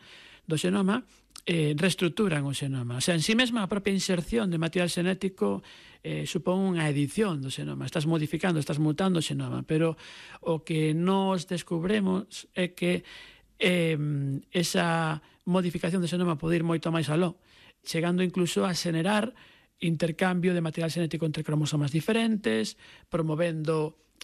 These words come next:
pérdida xigantescas de material xenético, duplicacións de material xenético, inversións de material xenético, é dicir,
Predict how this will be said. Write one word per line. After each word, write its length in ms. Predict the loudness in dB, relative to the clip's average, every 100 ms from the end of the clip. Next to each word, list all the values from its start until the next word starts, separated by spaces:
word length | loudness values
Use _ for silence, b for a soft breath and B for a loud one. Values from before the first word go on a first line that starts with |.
| -20 _
pérdida 560 | -2 0 0 -2 -6 _
xigantescas 720 | -8 -2 0 0 0 0 0
de 80 | -2
material 320 | 0 0 0
xenético, 720 | 2 2 2 0 0 0 0 -2
duplicacións 560 | -4 -6 -6 0 2
de 40 | 0
material 260 | 0 -2
xenético, 480 | 0 2 2 -2 -2
inversións 480 | 0 0 0 2 2
de 80 | 2
material 240 | 0 -2
xenético, 320 | 0 0 0
é 160 | 2 2
dicir, 160 | 0